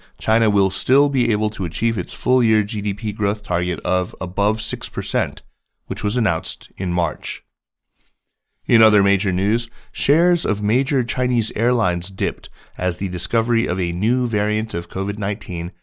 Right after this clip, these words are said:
triggered fresh travel restrictions and further obscured the aviation industry's path to recovery. The new variant, of course, is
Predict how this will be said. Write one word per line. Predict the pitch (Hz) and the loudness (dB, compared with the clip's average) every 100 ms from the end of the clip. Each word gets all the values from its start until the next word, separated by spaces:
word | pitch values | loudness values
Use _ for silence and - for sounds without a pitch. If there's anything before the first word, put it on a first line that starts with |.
| _ _ | _ _
triggered | - 98 92 87 - | -4 0 2 0 -4
fresh | - 123 - - - | -4 -2 -4 -8 -6
travel | 117 104 101 90 | 0 0 0 -2
restrictions | - - 78 - 90 90 - _ _ - | -2 -8 -8 -8 -8 -8 -12 _ _ -8
and | 92 85 | -6 0
further | 139 156 151 | 2 4 2
obscured | 120 - 120 120 98 | 0 -2 0 0 0
the | 90 90 | -2 0
aviation | 101 101 101 - | 0 0 0 -2
industry's | 92 90 87 - 87 - | -4 -4 -6 -6 -6 -4
path | - 90 85 - | -4 -2 -4 -6
to | 92 | -6
recovery. | 82 73 - 101 90 69 - _ _ _ _ _ _ _ _ _ - | -6 -6 -6 -4 -4 -6 -12 _ _ _ _ _ _ _ _ _ -10
The | 90 92 90 90 - | -4 -2 0 -2 0
new | 98 101 98 | 4 4 6
variant, | 95 95 95 - | 4 4 0 -4
of | 90 | -12
course, | - 95 95 - | -4 -2 -2 -4
is | - 95 | -4 -4